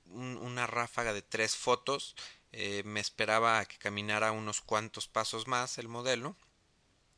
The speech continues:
eh, volvía a tirar unos dos o tres disparos más y cuando llegaba al final de la pasarela volvía a hacer unos dos o tres disparos más. Entonces,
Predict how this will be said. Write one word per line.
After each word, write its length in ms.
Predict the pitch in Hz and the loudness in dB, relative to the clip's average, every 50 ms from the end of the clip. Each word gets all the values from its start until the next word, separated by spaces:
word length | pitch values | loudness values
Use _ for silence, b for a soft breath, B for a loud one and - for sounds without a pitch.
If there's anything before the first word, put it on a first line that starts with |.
| - - | -18 -12
eh, 380 | 90 92 98 101 101 98 95 90 - _ _ _ _ _ | -8 -6 -4 -4 -4 -6 -8 -10 -14 _ _ _ _ _
volvía 380 | 104 107 107 107 113 113 113 | -4 -4 -2 -2 -2 -2 -2
a 40 | 107 | -2
tirar 320 | - - 110 104 107 104 107 | -2 -4 -4 -2 -2 -2 -2
unos 360 | 110 110 107 104 95 - B B B B B B B B B B | -2 -4 -4 -4 -4 -6 B B B B B B B B B B
dos 420 | - 101 104 107 113 120 - - | -18 -2 2 4 4 4 4 2
o 80 | 117 107 | -4 -6
tres 280 | - - 104 107 104 101 | -6 -4 -4 -4 -4 -4
disparos 500 | 104 104 - - - 104 101 110 110 113 | -4 -6 -6 -4 -2 -2 0 0 -2 -2
más 380 | 131 139 139 147 160 - - B B B B B B B B _ | 0 0 2 0 0 -4 -10 B B B B B B B B _
y 400 | - - 143 160 175 - - - - _ | -6 -2 0 2 2 2 0 -4 -6 _
cuando 280 | - 117 117 113 113 | 0 0 2 2 -2
llegaba 600 | 110 107 110 104 113 110 110 117 127 127 117 - - _ - | -2 0 -2 0 2 2 4 4 4 4 2 0 -8 _ -4
al 160 | 95 98 95 | -4 -2 -2
final 400 | - - 113 110 113 117 120 120 | -6 -10 -6 -4 -4 -4 -2 -2
de 80 | 123 | 0
la 140 | 120 113 - | 0 0 0
pasarela 580 | - 113 - - 123 120 127 123 123 139 156 - B B B B B _ | 2 0 0 2 2 2 2 2 2 0 -2 -4 B B B B B _
volvía 460 | - 104 104 107 104 107 110 113 113 | -8 -4 -4 -4 -2 -2 0 0 0
a 20 | 110 | 0
hacer 260 | 107 - - 110 107 | 0 0 -2 -2 -4
unos 380 | 110 113 110 110 107 - - - _ | -4 -4 -4 -2 -2 -4 -6 -8 _
dos 340 | - 107 110 110 107 - 107 | -2 0 0 0 0 0 -4
o 80 | - | -4
tres 400 | - 107 107 104 101 - - - B B B B B _ | -4 -4 -2 -2 -2 -2 -6 -8 B B B B B _
disparos 600 | - 101 104 92 - - _ 98 98 101 101 95 | -10 -8 -6 -6 -6 -2 _ 0 2 2 0 -2
más. 380 | 95 95 90 85 - - - - _ _ _ _ _ _ _ _ _ _ _ _ _ _ _ - - - - | -4 -6 -8 -6 -8 -10 -10 -12 _ _ _ _ _ _ _ _ _ _ _ _ _ _ _ -20 -20 -14 -12
Entonces, 680 | 117 117 110 - 123 123 113 - 143 131 - - B | -12 -8 -2 0 0 2 2 2 2 4 2 0 B